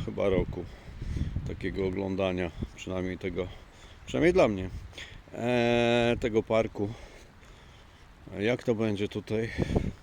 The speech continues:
Mm, nie wiem. No a jednocześnie, no,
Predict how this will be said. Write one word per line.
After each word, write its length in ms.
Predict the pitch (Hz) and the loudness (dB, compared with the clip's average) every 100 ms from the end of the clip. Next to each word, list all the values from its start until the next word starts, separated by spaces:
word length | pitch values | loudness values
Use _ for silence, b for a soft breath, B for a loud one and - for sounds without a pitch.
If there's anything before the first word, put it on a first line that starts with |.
| - | -14
Mm, 300 | 127 123 131 117 117 - - - B B B B B - - | -10 -8 -8 -12 -16 -20 -20 -20 B B B B B -20 -6
nie 120 | 107 | -2
wiem. 240 | 87 117 143 B B B B B B B B B B - - 113 110 117 127 127 127 | 0 0 -2 B B B B B B B B B B -18 -14 -6 -4 0 0 2 2
No 160 | 131 | 4
a 180 | 131 123 110 B - | 4 4 2 B -6
jednocześnie, 640 | 117 113 110 120 - 120 | -4 -2 -2 -2 -4 -2
no, 140 | 117 | -2